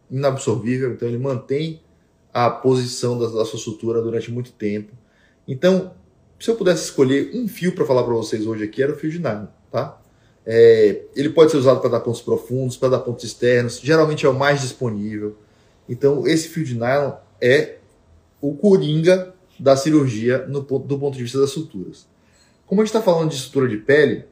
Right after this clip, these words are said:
a gente tem que falar um pouquinho da agulha. Qual agulha que a gente vai escolher pra realizar uma sutura de pele? Então, a agulha preferencial pra realizar uma sutura de pele é uma agulha triangular.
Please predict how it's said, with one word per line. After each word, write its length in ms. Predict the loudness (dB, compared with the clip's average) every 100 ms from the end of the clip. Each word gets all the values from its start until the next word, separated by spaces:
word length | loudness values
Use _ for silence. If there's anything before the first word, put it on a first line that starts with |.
| _
a 60 | -10
gente 100 | -6
tem 100 | -6
que 60 | 0
falar 160 | 0
um 60 | 0
pouquinho 240 | -4 -6
da 80 | -4
agulha. 420 | -2 -2 -2 -2 -10 _ _ _ _ -4
Qual 140 | 2
agulha 300 | 2 4 4
que 80 | 4
a 20 |
gente 100 | 2
vai 100 | 0
escolher 580 | 0 -2 -2 2 0 -2 -6
pra 100 | -2
realizar 300 | 0 0 -2
uma 100 | -2
sutura 280 | -6 -10 -10
de 100 | -10
pele? 340 | -8 -8 -8 _ _ _ _ _
Então, 180 | -10 -2
a 80 | 0
agulha 580 | 0 0 4 4 2 -10 -20 _ _ 0
preferencial 840 | 2 4 2 0 0 2 4 4
pra 120 | 2
realizar 260 | 2 2 0
uma 80 | -2
sutura 260 | -6 -6
de 80 | -6
pele 440 | -2 0 2 -2 -12 _ _ _ 2
é 160 | 4
uma 200 | 4 2
agulha 520 | -2 -4 -2 -2 -4 -12 _
triangular. 920 | 0 2 2 2 2 2 0 -4 -18